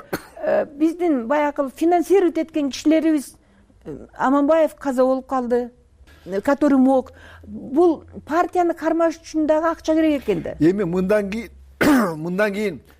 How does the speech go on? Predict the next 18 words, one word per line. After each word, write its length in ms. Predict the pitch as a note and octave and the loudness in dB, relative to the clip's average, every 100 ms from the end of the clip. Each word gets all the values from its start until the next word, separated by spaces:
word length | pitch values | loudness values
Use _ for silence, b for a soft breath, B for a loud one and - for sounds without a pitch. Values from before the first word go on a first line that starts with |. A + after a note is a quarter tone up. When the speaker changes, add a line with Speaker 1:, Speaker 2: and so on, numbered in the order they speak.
| - | -12
Speaker 2:
сиз 160 | F3+ F#3 | -6 -2
Speaker 1:
Жок. 80 | E3+ | -2
Speaker 2:
башкарган 480 | - F3+ F#3 F3+ D3 | 0 0 0 -2 -2
коммунисттик 500 | F3 F#3 D3+ - - | -4 -4 -4 -4 -2
партиянын 420 | E3+ E3 F3+ D#3 | -2 0 0 2
абалы 320 | D#3+ F3+ F3 | 4 4 2
кандай 300 | D#3+ F3+ G#3 | 0 2 2
болот? 240 | F3 A#2 | 2 -2
Эгерде 400 | D3 D3+ C#3+ C#3 - | -4 -4 -2 -4 -4
каражатыңыздар 760 | C#3+ D3+ D#3+ - D#3 C3 D3 B2 | -4 -2 -4 -6 -8 -4 -4 -2
жок 220 | C#3 C#3+ | -6 -4
болсо, 600 | C#3+ A#2+ C#3 C3 B2+ A#2 B B B B - | -8 -6 -4 -4 -4 -6 B B B B -4
ба 120 | C#3+ | -2
чындап 440 | - E3 D#3+ D#3+ | 0 2 2 0
колдогондор 560 | D3+ D3+ D#3 D3+ D3+ D3 | -2 0 2 0 2 2
аз 160 | D3 | 2
болсо, 360 | C3 D3 - D#3 | 0 -2 0 0
анда 360 | C3 B2+ F3 | 0 0 -2